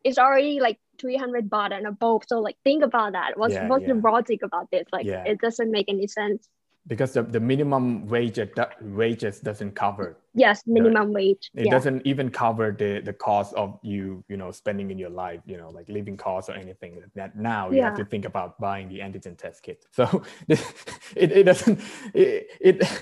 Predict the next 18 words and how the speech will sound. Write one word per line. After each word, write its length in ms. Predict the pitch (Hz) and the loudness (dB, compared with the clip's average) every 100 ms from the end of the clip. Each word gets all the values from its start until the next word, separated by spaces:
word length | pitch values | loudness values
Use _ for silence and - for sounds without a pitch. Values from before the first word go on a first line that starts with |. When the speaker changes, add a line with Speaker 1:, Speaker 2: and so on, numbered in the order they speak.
| - - - | -14 -8 0
Speaker 2:
<laughs> 580 | - - 466 - - - | 0 4 4 4 -12 4
so 200 | 254 214 | 10 10
it 320 | 127 120 175 | 8 4 4
doesn't 280 | 190 196 180 | 4 4 4
make 200 | 180 180 | 4 4
any 160 | 165 | 2
sense, 720 | 143 - 170 190 123 - - - | 0 0 0 0 -2 -14 -18 -8
you 140 | 110 | -2
know, 140 | 113 110 | 2 4
right? 340 | 117 120 - | 4 2 2
So, 220 | 151 214 - | 2 2 2
like, 240 | 143 135 | 0 0
uh, 120 | 127 - - | -2 -6 -8
we 240 | 139 139 147 | 0 4 4
make 480 | 120 139 170 165 | 4 2 2 0
everything 540 | - 156 151 147 139 127 | 0 2 2 0 0 0
shortage, 580 | - 143 143 95 - - | 0 0 0 -6 -10 -12
we 160 | 98 | -12